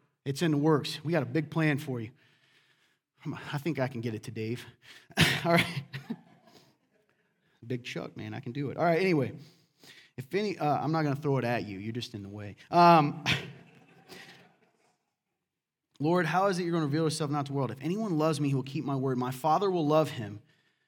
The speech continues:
and we will come to him and make our home with him. The one who doesn't love me will not keep my words." That's simple.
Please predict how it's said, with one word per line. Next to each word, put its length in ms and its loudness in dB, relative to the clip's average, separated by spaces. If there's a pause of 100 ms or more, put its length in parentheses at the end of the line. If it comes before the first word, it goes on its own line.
(720)
and 120 2
we 60 2
will 120 -2
come 320 0
to 80 -4
him 260 -2
and 240 -2
make 360 0
our 280 -2
home 480 -2
with 220 -4
him. 180 -14 (1600)
The 80 2
one 240 6
who 100 6
doesn't 380 6
love 260 12
me 140 -2
will 100 0
not 200 6
keep 160 -2
my 140 4
words." 340 4
That's 200 2
simple. 380 -2